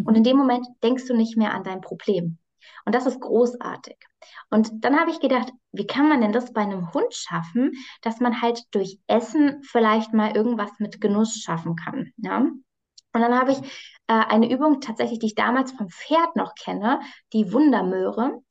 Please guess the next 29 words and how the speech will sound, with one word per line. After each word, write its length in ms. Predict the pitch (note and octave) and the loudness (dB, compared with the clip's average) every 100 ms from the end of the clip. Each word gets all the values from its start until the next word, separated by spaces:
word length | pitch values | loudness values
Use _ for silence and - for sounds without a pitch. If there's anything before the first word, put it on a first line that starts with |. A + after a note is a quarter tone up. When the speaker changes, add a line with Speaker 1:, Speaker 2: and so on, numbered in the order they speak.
| _ - | _ -4
Speaker 1:
Da 100 | G#3+ | -2
habe 180 | A3+ B3 | 0 -2
ich 80 | |
damals 320 | - G#3+ B3+ B3+ | -2 0 -2 -2
beim 160 | G#3+ | -6
Pferd 320 | - B3+ B3 | -4 -4 -2
immer 120 | G#3+ G#3+ | 0 0
eine 120 | F#3+ | 0
Möhre 340 | F#3+ G#3 D4 | 0 0 0
genommen, 340 | D#4+ D#4 E4 D#4+ | 0 0 0 -4
habe 100 | - | -10
die 120 | - | -4
ausgehöhlt 600 | - B3+ - D4+ D4+ D#4 A3+ | -2 -2 -4 -6 -2 0 2
und 100 | A3 | 0
habe 100 | A3+ | 2
da 200 | G#3+ G#3+ | 0 0
halt 200 | A3 G#3+ - - - | 0 -2 -6 -14 -2
Sachen 300 | G#3+ G#3+ G#3+ | 0 2 0
reingestopft, 600 | F#3+ F#3+ G#3 - F3+ - | 0 -4 -8 -10 -14 -12
die 60 | |
das 140 | F#3 - | -12 -6
Pferd 200 | F#3+ - | -4 -4
essen 220 | E3+ F3+ | -6 -8
kann, 140 | F3+ | -4
Banane, 800 | F#3 F#3 F3+ F#3 F#3 F#3 F#3 F3+ | -4 0 2 2 2 0 -4 -4
Apfel, 380 | F#3+ F#3 - F3+ | -4 -6 -10 -8
was 180 | E3+ E3+ | -8 -8
auch 100 | - - | -12 -6
immer. 320 | F3+ F3 | -4 -4